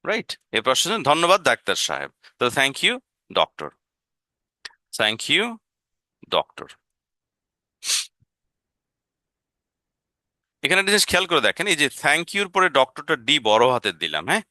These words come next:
মনে রাখবেন, কোনো সম্বোধন যদি করেন, সেক্ষেত্রে এই যে কমার পরে আপনি এটা অবশ্যই, যেই সম্বোধন করছেন যাকে, তাকে এসটা বড় হাতের বা ডিটা বড় হাতে দিতে হবে, হুম? এরপর সে, ডক্টর শেষে বলল, "বেশি পানি পান করুন এবং গরম খাবার খাবেন।"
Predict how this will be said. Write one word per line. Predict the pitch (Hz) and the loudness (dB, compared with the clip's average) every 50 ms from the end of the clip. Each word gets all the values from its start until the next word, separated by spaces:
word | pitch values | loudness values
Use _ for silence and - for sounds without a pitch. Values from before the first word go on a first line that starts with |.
| _ _ _ _ - | _ _ _ _ -2
মনে | 131 170 175 | 0 2 2
রাখবেন, | 135 107 85 98 131 | 2 0 0 -4 -8
কোনো | 143 - 160 165 | -6 -6 -8 -4
সম্বোধন | - - - 143 147 160 170 180 185 180 190 180 | -4 0 2 2 2 2 0 -2 -2 -2 -4 -6
যদি | 151 123 107 98 | -4 -6 -6 -6
করেন, | - - 85 85 135 214 - - - - - - - | -4 -2 -2 -2 -2 -4 -6 -16 -20 -20 -20 -14 -2
সেক্ষেত্রে | - - 151 143 156 151 - - 165 170 | 0 2 2 2 0 0 -2 0 0 0
এই | 147 | 0
যে | 127 139 | 0 -2
কমার | _ - 120 113 117 135 156 156 139 | _ 4 4 4 6 6 4 4 2
পরে | - 95 87 82 95 147 220 _ _ _ _ _ _ - | -2 -4 -2 0 2 0 0 _ _ _ _ _ _ -10
আপনি | 98 95 110 123 110 | -8 -6 -4 -6 -6
এটা | 104 - 135 151 | -4 -2 0 0
অবশ্যই, | 151 110 87 95 - - - 196 202 175 _ _ _ _ _ _ _ _ - | 0 0 -2 -4 -6 -6 -6 -8 -8 -12 _ _ _ _ _ _ _ _ -6
যেই | - 90 82 - - _ 90 - | -4 -4 -4 -4 -6 _ -14 -10
সম্বোধন | - 120 107 104 117 139 165 190 180 | -4 -2 -2 0 0 0 0 0 0
করছেন | - 127 - - 117 98 | -2 -4 -4 -4 -4 -2
যাকে, | 85 78 71 - - 180 - _ _ _ _ _ _ _ _ _ _ _ _ _ _ - | -2 -2 -2 -2 -4 -6 -6 _ _ _ _ _ _ _ _ _ _ _ _ _ _ -6
তাকে | - 95 - - | -6 -6 -4 -2
এসটা | - 113 107 104 - - - - - 143 180 | -2 -2 0 0 -2 -2 -2 -2 -2 -2 0
বড় | 165 - 95 90 | 0 0 0 0
হাতের | 87 85 - - 139 131 | -2 -4 -4 -6 -6 -4
বা | 113 | -6
ডিটা | 85 78 87 87 - 85 | -6 -6 -8 -6 -6 -6
বড় | 78 78 80 80 | -6 -4 -6 -8
হাতে | 78 - - 135 | -8 -10 -12 -8
দিতে | 143 135 - - | -8 -8 -8 -8
হবে, | 76 71 67 - - - _ - - | -10 -10 -10 -10 -14 -20 _ -8 -6
হুম? | 220 262 - _ _ _ _ _ _ _ _ _ - - - - - | -6 -6 -8 _ _ _ _ _ _ _ _ _ -18 -18 -16 -8 -2
এরপর | 180 180 180 196 185 | -2 0 2 2 2
সে, | - 190 196 190 | 2 2 0 2
ডক্টর | 170 143 135 - - 151 | 2 0 0 0 -2 -4
শেষে | - 165 151 - 175 | -4 -2 -2 -4 -4
বলল, | 160 151 135 135 190 240 233 | -2 -2 -2 0 0 -2 -2
"বেশি | - 127 135 135 - - 190 190 | 2 0 2 2 2 0 0 -2
পানি | _ - 131 117 117 123 131 135 | _ 2 4 4 4 4 0 -4
পান | - - 113 107 101 95 | 0 2 2 2 2 -2
করুন | - 104 113 135 170 180 156 | -8 -10 -8 -6 -6 -6 -4
এবং | 135 123 110 98 | -4 -4 -4 -2
গরম | 98 98 95 110 113 107 | -2 0 0 0 -2 -4
খাবার | - 104 90 85 120 135 | -6 -6 -2 -2 -2 -2
খাবেন।" | - - 78 - 71 - | -2 -10 -8 -8 -10 -12